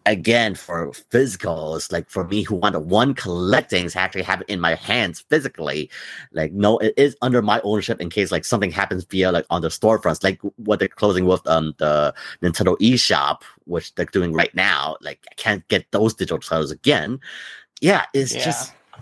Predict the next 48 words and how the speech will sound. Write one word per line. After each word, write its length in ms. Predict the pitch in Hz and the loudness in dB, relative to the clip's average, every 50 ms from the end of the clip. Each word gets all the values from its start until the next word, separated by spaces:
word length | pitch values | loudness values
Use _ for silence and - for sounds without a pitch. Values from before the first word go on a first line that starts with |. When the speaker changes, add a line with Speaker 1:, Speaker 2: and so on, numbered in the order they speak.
| - - | -18 -10
Speaker 1:
like, 180 | - 131 123 113 _ _ _ _ _ _ _ - - - - - - - _ _ _ _ _ _ _ _ _ - | -6 -6 -6 -6 _ _ _ _ _ _ _ -10 -6 -4 -4 -4 -6 -8 _ _ _ _ _ _ _ _ _ -2
I 160 | 131 170 175 | 2 4 4
want 380 | 156 143 170 202 226 247 214 165 | 6 6 6 6 4 4 2 2
that 180 | 214 220 214 | 2 0 0
physical. 400 | - - 143 170 196 - - 110 - | 0 2 2 2 2 2 0 0 2
And 120 | - 123 131 | 2 2 2
especially, 480 | 123 - - 226 214 - 190 180 - - | 2 2 0 0 0 2 0 0 2 2
again, 300 | 143 135 185 175 131 95 | 2 4 4 4 4 4
you're 80 | 110 120 | 2 2
paying 340 | - - - 208 208 196 - - | 2 2 0 0 0 0 -4 -10
such 240 | - - 185 180 - - | -4 0 0 0 0 0
at 100 | 147 - | -2 -2
a 60 | 135 | -2
premium 640 | - - - - 175 180 190 180 147 123 117 110 107 - - - - - | -4 -6 -4 0 2 4 4 6 6 4 4 4 2 -2 -8 -12 -6 -2
and 160 | - 120 123 | 2 2 2
you 60 | 120 | 4
couldn't 180 | - - 165 156 | 4 4 4 4
afford 220 | 139 - - 139 135 | 4 4 4 4 4
me 80 | 135 | 4
to 60 | 123 | 4
get 140 | 117 - 117 | 2 2 2
me 80 | 123 113 | 2 2
a 60 | 107 | 2
physical. 420 | - 120 107 113 - 120 113 110 - _ _ _ _ _ _ _ - | 2 2 2 4 4 2 2 0 -4 _ _ _ _ _ _ _ 0
Like, 200 | 101 101 - - - | 0 0 0 0 2
yeah, 200 | 147 185 208 151 | 4 4 4 4
you 140 | 117 143 135 | 2 0 -2
sh-, 200 | 131 - - - | -2 -4 -6 -10
you 120 | - 120 - | -10 -10 -8
couldn't, 280 | - - - 233 - - - | -2 0 0 0 0 0 -2
is 180 | 160 143 139 | 0 0 2
not, 180 | 143 147 160 - - | 2 2 0 2 0
is 160 | 151 131 - | -2 -2 -2
it, 80 | 170 - | 0 0
does 140 | 160 160 165 | 0 0 0
it 100 | 175 - | -2 -4
cost 260 | - - 175 170 - | -2 0 0 2 2
that 220 | - 156 190 180 175 | 2 2 2 2 0
much 160 | 175 160 - - - - - | -2 -2 -4 -6 -12 -10 -4
to 80 | 135 | 0
put 60 | 123 147 | 2 2
on 40 | 139 139 | 4 4
logistics 400 | 123 - 135 123 - 127 - - - - - | 4 2 2 2 0 -2 -4 -6 -10 -2 2
when 180 | 107 123 135 | 4 6 6
you're 100 | 131 143 | 6 6
already, 380 | 120 127 110 117 117 113 113 - - - - - | 4 4 4 4 2 2 0 -2 -4 -8 -6 -2
um, 460 | 104 107 104 101 101 98 98 95 90 _ _ _ _ | 0 2 2 2 2 2 0 -4 -8 _ _ _ _
like, 220 | - 101 95 85 | -2 -2 -2 -2